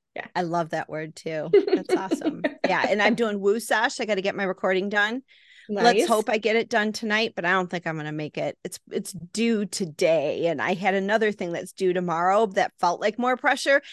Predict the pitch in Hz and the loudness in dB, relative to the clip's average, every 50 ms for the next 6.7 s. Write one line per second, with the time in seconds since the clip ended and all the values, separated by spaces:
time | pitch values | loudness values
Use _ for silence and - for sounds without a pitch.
0 | - - - - 196 202 190 185 - - 226 - 202 190 - 202 - - 190 185 | -20 -20 -12 -8 -6 -4 -4 -4 -6 -8 -8 -6 -6 -4 -2 -2 -2 -4 -6 -14
1 | 170 - 202 202 190 233 233 233 226 208 170 180 165 190 165 165 175 202 196 208 | -4 -2 0 0 2 2 2 2 2 0 0 0 0 2 2 2 0 0 0 0
2 | 220 226 208 190 180 156 165 - 254 269 269 - 254 220 - 214 240 247 190 196 | 0 0 -2 -2 -2 -4 -2 0 2 2 2 2 0 0 2 4 4 4 2 0
3 | 190 190 185 180 233 277 294 - - 247 190 226 208 220 214 214 196 190 185 185 | -4 -2 -2 0 0 0 0 0 -2 0 2 2 2 2 0 -2 -2 0 0 0
4 | 196 226 226 226 226 220 240 - 622 - 622 587 554 523 - - 508 494 494 440 | 0 0 0 0 -2 -2 0 0 0 0 2 6 6 6 6 6 6 6 6 6
5 | - - - 480 554 554 - - - 466 403 381 427 415 359 339 - - 233 233 | 6 4 4 6 8 8 10 10 10 8 8 8 6 6 4 0 -2 2 4 6
6 | 480 415 - 240 - 453 - 302 320 320 330 - - 403 | 8 8 8 10 8 8 8 8 8 8 8 8 8 6